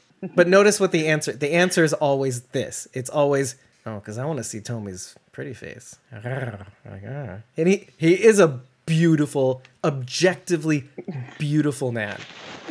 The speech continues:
Speaker 2: Like, if it's a contest, look, and I'm gonna say this out loud, if this is a contest between, like,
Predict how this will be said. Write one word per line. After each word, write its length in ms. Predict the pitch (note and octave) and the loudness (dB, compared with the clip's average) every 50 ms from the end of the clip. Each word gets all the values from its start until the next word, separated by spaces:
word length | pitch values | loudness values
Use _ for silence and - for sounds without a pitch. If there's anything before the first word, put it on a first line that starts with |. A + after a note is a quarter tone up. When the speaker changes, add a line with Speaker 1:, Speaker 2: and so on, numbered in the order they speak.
| - - - - - - - - - - - | -16 -16 -16 -18 -14 -14 -14 -14 -14 -12 -8
Speaker 2:
Like, 400 | - C3+ C#3+ D3 D3 D3+ - - - - - E3 - - | -4 0 2 2 2 0 -2 -6 -8 -8 -8 -8 -10 -4
if 220 | - E3+ E3 D#3 - | -2 0 2 4 4
it's 140 | A3+ A3+ D4 | 2 4 2
a 60 | A#3+ | 0
contest, 680 | - - - D3 D3 D#3+ D#3+ E3 F#3+ F#3 - - - | 0 0 0 2 2 2 4 4 4 4 4 2 2
look, 220 | D3+ E3 D#3+ - - | 2 2 2 2 -2
and 80 | C#3 D3 | -2 0
I'm 80 | D#3+ F#3+ | 2 2
gonna 140 | G3+ E3 C3+ | 2 2 2
say 180 | - D#3 D3+ | 2 2 2
this 180 | D#3+ D#3 D3 - | 2 2 2 2
out 160 | D#3 D#3+ D3+ | 4 4 4
loud, 240 | D#3 D#3+ C#3 A2+ A2 - - _ _ | 4 2 2 0 -2 -8 -18 _ _
if 60 | - | -4
this 100 | - G3 | -4 -2
is 40 | F#3+ | -2
a 60 | C#3+ | -4
contest 520 | - - - C3 C#3+ C#3+ - E3+ E3+ E3 - | -6 -6 -4 -2 -2 0 0 0 0 0 -2
between, 420 | C3 A#2+ A2+ - A#2+ G#2+ G#2+ G#2 | -6 -6 -6 -6 -6 -6 -6 -8
like, 300 | F#2+ G2+ G#2 G#2 G2+ - | -8 -8 -8 -8 -10 -14